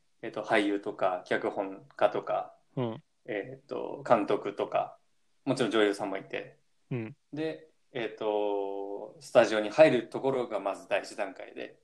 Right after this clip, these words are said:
Speaker 1: で、
Speaker 2: うんうん。
Speaker 1: 映画に選ばれるのがまあ第二段階で、
Speaker 2: うんうん。
Speaker 1: で、アカデミー賞を取ってみたいな、こ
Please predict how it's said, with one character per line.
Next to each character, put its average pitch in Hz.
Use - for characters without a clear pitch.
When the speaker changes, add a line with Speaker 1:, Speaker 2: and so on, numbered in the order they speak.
Speaker 1:
で、 123
Speaker 2:
う 139
ん 131
う -
ん。 135
Speaker 1:
映 135
画 127
に 120
選 135
ば 143
れ 143
る 135
の 131
が 110
ま 104
あ 98
第 98
二 98
段 92
階 -
で、 131
Speaker 2:
う 120
ん 110
う -
ん。 -
Speaker 1:
で、 151
ア 127
カ 123
デ 113
ミ 107
ー -
賞 104
を -
取 92
っ -
て 95
み 95
た 92
い 92
な、 123
こ 92